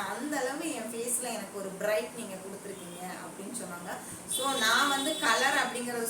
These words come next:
சொல்லங்க, நானும் டஸ்கி ஸ்கின் தான், நானும் புது நிறம் தான். So, அதனால தான் அந்த பொண்ணு வந்து ஏ-, நம்ம வந்து பார்லர் அப்படிங்கறதுனால just வந்து, ஆ, நான் மேக்கப் போட்டு உட்காந்துருக்கேன், தயவு செஞ்சு நினைச்சிடாதீங்க. வீடியோக்கு உட்காரதுனால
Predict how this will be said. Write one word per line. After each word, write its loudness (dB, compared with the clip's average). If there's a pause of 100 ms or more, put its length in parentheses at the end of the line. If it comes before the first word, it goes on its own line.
சொல்லங்க, -2
நானும் 2
டஸ்கி 2
ஸ்கின் 0
தான், 0
நானும் -2
புது -4
நிறம் -2
தான். -2 (420)
So, 4
அதனால 4
தான் 6
அந்த 0
பொண்ணு -2
வந்து 0
ஏ-, -2
நம்ம 4
வந்து 0 (320)
பார்லர் 4
அப்படிங்கறதுனால 0 (100)
just 6
வந்து, 0 (760)
ஆ, 0 (600)
நான் 6
மேக்கப் 0
போட்டு -2
உட்காந்துருக்கேன், -2
தயவு 4
செஞ்சு -2
நினைச்சிடாதீங்க. -4 (360)
வீடியோக்கு 0
உட்காரதுனால 0